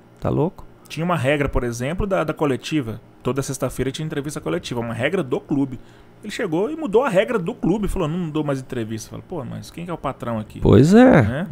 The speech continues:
Speaker 1: Aí vai um brasileiro fazer isso.
Speaker 2: Ah, não.
Speaker 1: Na Argentina.
Speaker 2: <laughs>
Speaker 1: Não tô nem falando
Speaker 2: Foi.
Speaker 1: aqui.
Speaker 2: É.
Speaker 1: Não treina, cara.
Speaker 2: Uhum.
Speaker 1: Não, nem treina, cara.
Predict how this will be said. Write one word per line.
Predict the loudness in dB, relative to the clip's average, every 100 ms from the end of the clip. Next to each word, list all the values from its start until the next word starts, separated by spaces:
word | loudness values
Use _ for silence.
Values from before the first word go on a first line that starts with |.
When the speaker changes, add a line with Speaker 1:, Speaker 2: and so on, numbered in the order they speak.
| 6
Speaker 1:
Aí | 8
vai | 8 6
um | 4
brasileiro | 2 4 2 2
fazer | 2 2
isso. | 0 -4 -8
Speaker 2:
Ah, | -6 -8
não. | -8 2
Speaker 1:
Na | 8
Argentina. | 8 8 6 8 6 6 2 -6
Speaker 2:
<laughs> | -20 -20 -4
Speaker 1:
Não | 2 10
tô | 12
nem | 12
falando | 12 12 12
Speaker 2:
Foi. | 12 12
Speaker 1:
aqui. | 10 4 -16 -16 -8
Speaker 2:
É. | -6 -6 -8 -16 -8
Speaker 1:
Não | 0 4
treina, | 10 10 8 6
cara. | 2 2 -2
Speaker 2:
Uhum. | -10 -10 -10 -14 -18 -20 -20 -20 -12
Speaker 1:
Não, | -4 -2 -2 -4 -6
nem | -6
treina, | -4 -2 -2 -4 -8
cara. | -10